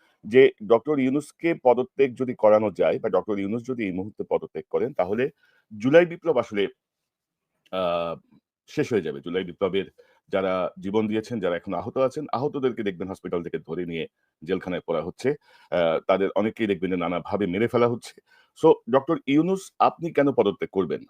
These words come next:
আজকে উপদেষ্টাদের সঙ্গে বৈঠকে, আহ, ডক্টর ইউনূস এই জাতীয় একটি, আহ, আহ, ধারণা প্রকাশ করেন। বিশেষ করে গতকাল,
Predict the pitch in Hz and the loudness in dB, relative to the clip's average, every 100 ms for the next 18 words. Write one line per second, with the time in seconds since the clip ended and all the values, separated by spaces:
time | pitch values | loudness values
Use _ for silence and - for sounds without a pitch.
0 | - 87 - 117 120 - 92 92 98 104 | -8 -8 0 2 2 2 0 0 -2 -2
1 | 113 113 - 113 87 98 - 135 160 - | -4 -4 -4 -4 -2 -4 -4 -4 -4 -6
2 | _ _ - 92 92 101 95 101 110 - | _ _ -2 0 0 0 0 -2 -4 -6
3 | 95 98 107 101 - 98 98 - _ - | -2 0 0 -4 -2 -4 -4 -8 _ -2
4 | 87 87 - _ _ 65 71 - - - | 2 2 -2 _ _ -2 -2 -2 -12 -20
5 | _ 82 - 120 127 123 123 - 139 151 | _ -10 0 4 4 4 -2 -2 -4 -4
6 | 104 117 120 104 95 95 101 92 | -6 -4 -4 0 0 2 4 2